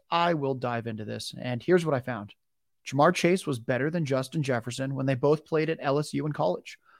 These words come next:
Justin Jefferson was taken later in the draft than Ja'Marr Chase. Ja'Marr Chase outproduced Justin Jefferson as a rookie in both receiving yards and fantasy points. Chase had more fantasy points per game last year, over twenty,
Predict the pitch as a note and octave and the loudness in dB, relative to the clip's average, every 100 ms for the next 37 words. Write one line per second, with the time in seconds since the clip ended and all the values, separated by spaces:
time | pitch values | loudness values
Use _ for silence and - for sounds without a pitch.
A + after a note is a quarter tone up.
0 | _ _ _ - F3 F#3+ G#3 F3+ D#3+ _ | _ _ _ 8 10 10 8 4 2 _
1 | _ _ _ - E3+ F#3 - G3+ F3 - | _ _ _ 6 10 10 6 2 2 4
2 | F3+ G3 D#3+ D#3+ F#3+ G3 F#3+ F3+ E3+ G3+ | 4 4 6 8 10 8 8 4 4 4
3 | D3+ - - B2+ B2+ B2 C3 - - F2 | 2 -6 -6 -4 0 0 0 -2 -4 -4
4 | - - _ _ _ _ _ - E3+ G#3 | -8 -16 _ _ _ _ _ 8 10 12
5 | A3 G3+ F3 F#3 - F3+ G#3+ - C#3 C3 | 10 8 8 4 4 2 2 -2 -2 -2
6 | - B2+ C#3+ D#3 D3+ D3 C3+ B2+ E3 - | -4 -4 -4 -4 -6 -4 -2 0 0 -2
7 | A2+ A#2+ B2 C#3 D3 C3 - C#3+ D3+ D3 | -12 -6 2 4 4 -2 -2 0 2 4
8 | D3 D3 B2+ C#3+ E3+ - - - - - | 4 0 -4 -4 -4 -10 -16 -16 -20 -20
9 | _ - - - G#3+ A3 G3+ F3+ G#3 G3 | _ -20 0 8 10 10 8 10 8 8
10 | G3+ G#3 G#3 F3+ G#3 F#3+ G3+ F#3+ G3 F3 | 6 4 4 4 2 4 2 4 4 4
11 | F#3 G3+ - C3+ A#2+ B2+ _ _ C#3+ C3+ | 4 2 0 -4 -4 -8 _ _ 2 2
12 | C#3 - - F#3 D#3+ B2 | 0 -4 -6 -6 -4 -10